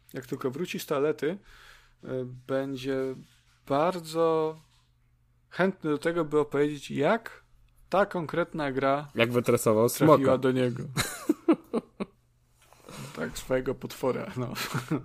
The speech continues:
Speaker 1: <laughs>
Speaker 2: Znaczy, no też, wiesz, y, on mi po prostu tę grę ukradł.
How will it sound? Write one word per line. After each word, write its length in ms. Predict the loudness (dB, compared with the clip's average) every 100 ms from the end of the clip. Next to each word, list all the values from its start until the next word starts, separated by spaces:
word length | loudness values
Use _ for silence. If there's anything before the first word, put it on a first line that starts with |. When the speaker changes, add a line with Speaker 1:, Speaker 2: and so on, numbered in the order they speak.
| -8 -12 -12 -6
Speaker 1:
<laughs> 960 | -4 -4 -10 _ -20 -20 _ -20 _ -10
Speaker 2:
Znaczy, 220 | -6 -2
no 100 | 0
też, 260 | 2 0 -2
wiesz, 340 | -8 -10 -8
y, 420 | -4 -2 -2 -4 -10 _ -20 -20 -20 _ -12 -10 -8 -8 -8 -10 -12 -4
on 140 | 0
mi 120 | 0
po 120 | -2
prostu 320 | -2 -4 -2 0
tę 240 | 2 2
grę 200 | 4 2
ukradł. 580 | 2 -2 0 -2 -2 -8